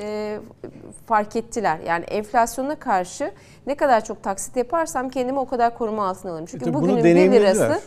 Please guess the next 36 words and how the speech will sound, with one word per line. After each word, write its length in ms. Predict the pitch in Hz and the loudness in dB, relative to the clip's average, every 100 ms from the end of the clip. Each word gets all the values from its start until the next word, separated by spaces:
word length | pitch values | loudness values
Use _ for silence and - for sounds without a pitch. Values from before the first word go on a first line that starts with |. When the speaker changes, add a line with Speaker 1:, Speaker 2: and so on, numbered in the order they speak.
| - 160 | -10 -6
Speaker 2:
Evet. 240 | 196 165 | -4 0
Speaker 1:
e, 300 | 226 226 226 | 2 2 2
altı 340 | - 254 254 | 4 2 4
ayın 340 | 269 247 269 240 | 2 2 -2 -2
bir 120 | 269 | 0
lirası, 460 | 240 226 226 320 302 | 0 -2 -6 -8 -8
a, 280 | - - - - - | -8 -10 -12 -18 -6
olmuyor. 440 | 226 277 240 170 - | 2 4 4 0 -2
Aynı, 300 | 214 202 190 180 - | -2 -2 -6 -8 -12
e, 200 | - 180 | -10 -10
para 420 | 175 202 262 220 | -6 -6 -4 -4
haline 280 | 196 175 262 | -4 -4 -6
gelmiyor. 400 | 226 208 180 156 | -2 0 0 -4
Speaker 2:
Hı 40 | |
hı. 40 | 165 | -4
Speaker 1:
Dolayısıyla 540 | 226 277 294 427 370 | -2 -2 -4 -6 -4
da 100 | 208 - - - | -6 -8 -20 -12
çok 200 | 349 - | -10 -4
taksit 380 | 294 262 277 277 | -4 -2 -8 -4
yaptıkça 480 | 254 - 349 - 226 | -4 -4 -10 -6 -4
da 80 | |
aslında 220 | 214 220 - | -4 -4 -2
altı 340 | 208 226 226 | 0 0 -2
ayını, 340 | 330 240 185 175 | -4 -2 -2 -4
mesela 260 | 170 - | -6 -4
altı 180 | 190 302 | -4 -4
taksit 340 | 285 208 - 190 | -6 -6 -6 -12
yapıyorsa 400 | 185 180 - - | -12 -14 -12 -4
altı 340 | 185 190 - - | -2 -2 -4 -6
ayını 240 | 277 330 | -4 -4
ipotek 400 | 320 277 277 262 | -8 -8 -6 0
altına 340 | 175 165 175 | -2 -2 -10
almış 280 | 156 151 - | -10 -12 -14
oluyor 180 | 156 151 | -14 -14
kullanıcı. 500 | - 175 160 147 | -14 -10 -8 -10
E, 60 | - | -12